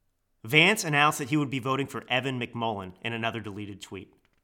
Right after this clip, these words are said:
"Fellow Christians," he wrote, in response to Access Hollywood tape, "everyone is watching us when we apologize for this man. Lord help us."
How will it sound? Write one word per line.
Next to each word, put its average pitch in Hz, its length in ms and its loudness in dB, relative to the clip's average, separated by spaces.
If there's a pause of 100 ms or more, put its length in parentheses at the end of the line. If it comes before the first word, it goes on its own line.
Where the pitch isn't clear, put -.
(2000)
"Fellow 220 340 6
Christians," 160 760 0 (100)
he 120 160 -6
wrote, 110 340 -2 (760)
in 131 120 -4
response 135 380 0
to 120 140 -4
Access 117 320 0
Hollywood 110 320 -4
tape, 120 280 -8 (440)
"everyone 220 360 6
is 165 100 2
watching 175 360 6
us 170 120 -2
when 139 140 -4
we 131 120 -2
apologize 135 680 2
for 143 100 -8
this 123 260 -6
man. 104 380 -4
Lord 123 200 -4
help 107 280 -4
us." - 380 -12